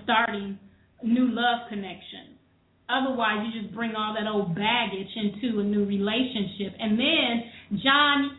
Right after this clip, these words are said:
John's married. So he don't got no business looking at nothing else until he resolves his marital situation, you know. And one of the things John said in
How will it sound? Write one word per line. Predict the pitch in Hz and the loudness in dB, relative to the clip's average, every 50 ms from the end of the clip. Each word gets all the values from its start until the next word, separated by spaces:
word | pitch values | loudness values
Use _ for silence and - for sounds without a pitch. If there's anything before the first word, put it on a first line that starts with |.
| - - | -10 -10
John's | 190 - 269 311 - 453 359 277 247 254 | -4 0 2 4 4 4 2 0 -4 -4
married. | 302 415 - 208 190 175 170 - - _ _ _ _ _ _ _ _ _ _ _ _ - | -6 -6 -6 -8 -8 -10 -14 -16 -20 _ _ _ _ _ _ _ _ _ _ _ _ -2
So | 302 294 294 311 | 0 0 0 -2
he | 392 453 466 | -4 -6 -6
don't | 415 370 302 | -6 -8 -6
got | 302 294 277 285 | -6 -6 -6 -6
no | 285 285 262 240 | -8 -10 -10 -10
business | 294 302 302 269 294 302 294 269 - - - - - | -10 -10 -10 -10 -10 -10 -10 -10 -12 -16 -20 -14 -8
looking | 262 262 269 294 330 339 330 330 330 320 320 311 311 285 - - - _ _ _ - | -4 -2 0 2 0 0 0 0 -2 -2 0 -2 -4 -4 -8 -12 -20 _ _ _ 0
at | 311 339 330 | 2 2 4
nothing | 339 349 359 359 359 370 359 359 427 453 - | 4 4 2 2 0 -2 -4 -6 -6 -6 -6
else | 269 262 - | -6 -6 -4
until | 302 285 262 - 320 294 277 | -4 -4 -4 -4 -4 -4 -2
he | 277 302 285 | -2 -2 0
resolves | 262 269 240 208 269 269 262 262 262 262 277 | -2 -2 -2 0 2 2 2 2 0 -2 -4
his | 262 240 | -2 0
marital | 262 262 269 302 339 311 254 214 - | 2 2 2 2 0 -2 -4 -6 -8
situation, | 254 233 233 226 214 208 208 185 - - - - 202 - - - - - - - | -8 -8 -8 -6 -6 -6 -6 -6 -8 -10 -12 -14 -14 -14 -14 -14 -14 -14 -4 0
you | 277 302 | 2 4
know. | 277 262 247 240 240 240 - - - - - - - | 6 6 4 2 0 -2 -8 -14 -18 -20 -16 -4 0
And | 285 269 269 | 2 2 4
one | 302 339 392 415 | 6 4 4 4
of | 403 330 | 4 2
the | 320 269 - | 0 0 0
things | 302 285 277 269 233 202 | 2 2 2 2 2 2
John | 262 254 247 254 247 247 - | 2 4 4 4 2 0 0
said | 277 262 247 | 0 2 2
in | 247 | 2